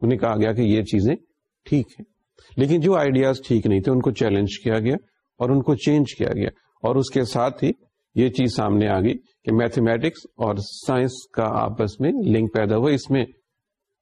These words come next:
آئزیک نیوٹن نے بہت رول پلے کیا۔ وہ ایک کیلکولس کے بہت ماہر تھے، مگر ساتھ ہی ساتھ جب ان کو یہ سائنسی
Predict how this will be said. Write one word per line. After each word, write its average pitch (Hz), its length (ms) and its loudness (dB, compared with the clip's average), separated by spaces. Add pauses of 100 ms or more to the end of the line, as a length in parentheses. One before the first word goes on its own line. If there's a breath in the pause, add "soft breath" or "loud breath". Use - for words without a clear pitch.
(140)
آئزیک 107 360 -2
نیوٹن 120 460 2
نے - 60 -2 (840)
بہت 98 460 -4
رول 104 420 2
پلے 107 260 -2
کیا۔ - 220 -10 (1160)
وہ 131 160 0
ایک - 180 -2
کیلکولس 143 480 0
کے 135 100 -2
بہت 104 440 -2
ماہر 104 500 0
تھے، - 180 -10 (380)
مگر 127 200 2
ساتھ 131 320 -2
ہی 156 60 2
ساتھ 120 240 0
جب 120 180 2
ان 120 100 2
کو 123 100 0
یہ 117 100 4
سائنسی 110 520 -2